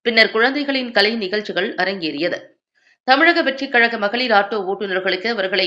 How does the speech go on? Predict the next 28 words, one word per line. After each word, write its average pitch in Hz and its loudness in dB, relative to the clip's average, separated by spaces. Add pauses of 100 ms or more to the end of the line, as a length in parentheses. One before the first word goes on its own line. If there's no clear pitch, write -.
(100)
ஊக்குவிக்கும் 202 -8
வகையில் 165 0 (320)
சால்வை 226 4
அணிவித்து 190 -4
மாவட்ட 233 -2
செயலாளர் 196 2 (120)
ராஜ்குமார் 185 2
கௌரவித்தார். 170 0 (440)
முன்னூற்று 226 0
ஐம்பதுக்கும் 208 -2
மேற்பட்ட 190 0
உறுப்பினர்களுக்கு 185 -2 (160)
உறுப்பினர் 247 -6
அட்டை 190 0
வழங்கப்பட்டது. 175 -4 (800)
மேலும் 285 4
இப்பகுதி 262 2
மற்றும் 262 -2 (160)
எண்பத்தி 247 0
ஒன்பதாவது 233 4
வார்டில் 196 4
தமிழக 226 2
வெற்றிக் 196 -8
கழகம் 196 0
சிறப்பான 220 -2
முறையில் 196 -4
செயல்பட்டு 190 -4
வருகின்றது. 160 -4